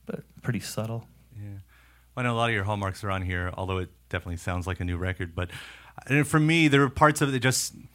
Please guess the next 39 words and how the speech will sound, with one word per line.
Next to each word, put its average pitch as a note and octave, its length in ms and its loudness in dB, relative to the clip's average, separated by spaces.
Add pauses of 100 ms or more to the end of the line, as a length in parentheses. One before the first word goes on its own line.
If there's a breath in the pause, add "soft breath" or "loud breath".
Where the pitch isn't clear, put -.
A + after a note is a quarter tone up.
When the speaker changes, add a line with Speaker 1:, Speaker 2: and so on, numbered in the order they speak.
(840 loud breath)
Speaker 2:
I - 40 -4
don't A2 100 2
know A#2 80 4
what G#2+ 280 2
I G2+ 40 6
really G#2 260 4
mean G#2+ 160 0
by F#2 120 -2
this, F2+ 160 -2
but F#2+ 140 -10
it F2 40 -10
just G#2+ 160 -4
sound A2+ 180 -2
like G2+ 120 -2
a F#2+ 40 -2
dream. E2+ 540 -8 (580 loud breath)
Like, G#2 200 2
that A#2 140 0
I'm A#2+ 120 0
coming B2+ 260 4
into A2+ 180 4
it. A2 140 2 (280 loud breath)
Like, C#3 240 2
I, D#3 180 2
I D3+ 120 4
guess D3+ 200 4
what C#3+ 100 8
I'm B2 100 6
getting B2+ 240 6
to B2 140 4
is A2 140 2
when A#2+ 160 4
you're A#2 140 6
putting A#2 320 2
the A2 100 4
record A2 220 4
together, G2+ 520 0
you A#2 200 -2
know, F2+ 220 2